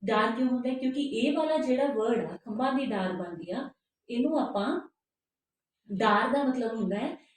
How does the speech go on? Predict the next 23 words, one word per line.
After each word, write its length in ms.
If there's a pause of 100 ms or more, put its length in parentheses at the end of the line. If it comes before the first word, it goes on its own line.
(120)
ਕਿ 120
ਜਿਹੜੇ 380
ਪੰਛੀ 760 (440)
ਇੱਕ 280 (420)
ਥਾਂ 220
ਤੋਂ, 120
ਜਿਹੜੇ 200
ਬਹੁਤ 380
ਸਾਰੇ 140
ਪੰਛੀ 400
ਜਾਂਦੇ 300
ਹੁੰਦੇ 240
ਆ, 60
ਉਹਨਾਂ 260
ਨੂੰ 80
ਆਪਾਂ 200
ਕਹਿੰਦੇ 260
ਹੁੰਦੇ 200
ਆ 40
ਕ-, 320
ਪੰਛੀਆਂ 380
ਦੀ 120
ਡਾਰ। 260